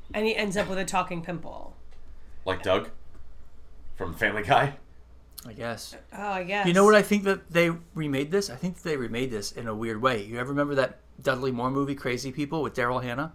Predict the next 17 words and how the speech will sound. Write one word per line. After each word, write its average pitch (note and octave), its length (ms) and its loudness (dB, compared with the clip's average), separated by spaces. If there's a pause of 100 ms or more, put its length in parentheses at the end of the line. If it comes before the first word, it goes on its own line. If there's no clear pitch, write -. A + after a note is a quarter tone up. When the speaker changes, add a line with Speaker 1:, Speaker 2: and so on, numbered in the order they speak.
(160)
Speaker 2:
Vaguely. D#2+ 380 -4 (540)
Speaker 3:
It C#3+ 60 2
was C#3 140 2
in E3 100 4
nineteen D3+ 340 2
ninety. C#3+ 400 0 (480)
Speaker 1:
Interesting. G3+ 400 -6
Speaker 3:
And D3+ 80 4
it D3 80 0
was D#3 140 2
about C3 400 6
Dudley B2 280 -2
Moore, E3 260 4
who's C3 180 -2
an B2 160 -4
advertising C3+ 540 0
executive, G#2 540 -6